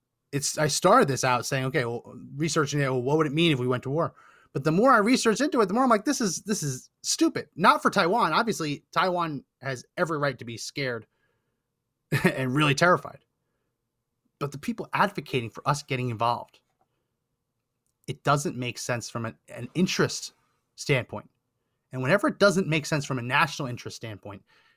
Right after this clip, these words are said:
you have to then look and say, what other interests are at play? I'll tell you, while it, it might not be all that important to you, whether China flies flights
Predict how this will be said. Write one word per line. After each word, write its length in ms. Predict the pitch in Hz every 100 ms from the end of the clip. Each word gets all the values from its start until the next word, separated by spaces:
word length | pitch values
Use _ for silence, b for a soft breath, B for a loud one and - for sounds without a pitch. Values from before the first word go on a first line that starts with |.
| _ _
you 100 | 117
have 260 | - 175
to 100 | -
then 380 | 143 135 135 123
look 180 | 120 -
and 100 | 113
say, 140 | -
what 300 | 117 107 127 -
other 240 | 127 123 123
interests 400 | 113 - 107 -
are 160 | 113
at 100 | 110
play? 320 | - 110 101 _ _ _ _ _ _ _ _ _ _ _ _ _ _ _ -
I'll 100 | -
tell 220 | 226 233
you, 160 | 147
while 260 | 123 143 139
it, 160 | 131 - _
it 160 | 147 139
might 300 | 175 240 156
not 280 | 185 170
be 140 | 175 156
all 180 | 170 185
that 180 | 165 151
important 500 | 139 170 147 127 -
to 120 | 131
you, 580 | 117 147 202 131 160 190 _ _ _ _ _
whether 280 | 135 131
China 340 | 120 - 170 139
flies 440 | - 143 139 127
flights 440 | - 147 131 -